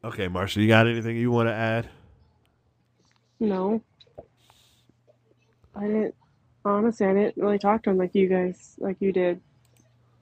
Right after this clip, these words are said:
Speaker 2: Or anyone else.
Speaker 1: Yeah, he, uh, he was kind of a shy guy anyway. I don't know, even know if he ever added you on Facebook.
Speaker 2: Mm-mm.
Speaker 1: I think it's 'cause
Speaker 2: Nope.
Speaker 1: he didn't know,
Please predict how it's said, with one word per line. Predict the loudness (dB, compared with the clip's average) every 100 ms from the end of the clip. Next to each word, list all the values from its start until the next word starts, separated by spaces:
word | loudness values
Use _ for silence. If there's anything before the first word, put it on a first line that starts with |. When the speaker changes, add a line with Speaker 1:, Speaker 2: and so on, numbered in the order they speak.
| _ _ _ _ -18 -8
Speaker 2:
Or | -6
anyone | -4 -2 -2
else. | -4 -6 -12 -20 -20 -20 _ _ _ _ _ _ _ -20 _ _ _ _ _ -20 -20 -20 -20 -20 -4
Speaker 1:
Yeah, | 6 8 8 4 -2 -6
he, | 0 2 4 4
uh, | 2 -2 -6 _ _ _ _ _ _ _ _ _ _ _
he | 4
was | 4 4
kind | 2
of | 2
a | 0
shy | -2 0 0
guy | 0 -2 -2
anyway. | -4 -4 -2 -2 -4 -8 -20 _ -4
I |
don't | 0 2
know, | 0 -2
even | -6 -6
know | -4 -6
if | -4
he | -2
ever | 0 0
added | -2 -2 -2 -2
you | -4
on | -4
Facebook. | -4 -4 -4 -8 -10 _ _ _ _ _ _ _ _ _ _ -6
Speaker 2:
Mm-mm. | -2 -2 -2 -6 _ _ _ _ _ _ _ _ _ _ _ _ _ _ _ -2
Speaker 1:
I | 4
think | 6 4
it's | 2
'cause | 2
Speaker 2:
Nope. | 2
Speaker 1:
he | 2
didn't | 0 -2 0
know, | 4 4 2